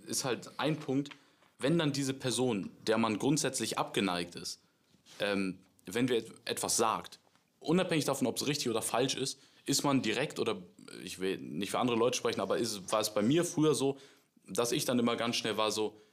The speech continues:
"Der ist ein Vollidiot, also ist seine Aussage auch dumm, Punkt." So, Ende der Diskussion. Oder was heißt Diskussion, aber, äh, Punkt, weißt du? Und das finde ich ist nochmal ein ganz wichtiger Aspekt.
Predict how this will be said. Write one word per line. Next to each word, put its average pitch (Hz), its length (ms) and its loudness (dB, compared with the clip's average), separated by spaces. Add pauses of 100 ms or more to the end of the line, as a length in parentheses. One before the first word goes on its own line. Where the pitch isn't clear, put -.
(120)
"Der 120 120 4
ist - 100 0
ein - 60 -2
Vollidiot, 110 440 0
also 98 200 0
ist 98 80 0
seine 95 180 2
Aussage 92 380 0
auch 92 140 -2
dumm, 90 340 -2
Punkt." 92 300 -2 (200)
So, 110 140 0
Ende 139 240 4
der 120 100 6
Diskussion. 95 520 -6 (260)
Oder 90 260 -2
was 95 140 0
heißt 95 160 -2
Diskussion, 98 400 0
aber, 90 280 0
äh, 82 160 -4
Punkt, 95 460 -2
weißt 113 200 -2
du? 143 100 -6 (460)
Und 98 120 -2
das 147 160 2
finde 156 160 0
ich 135 60 0
ist 123 100 -4
nochmal 123 220 0
ein - 20 -4
ganz 131 180 0
wichtiger 113 300 -2
Aspekt. 120 420 0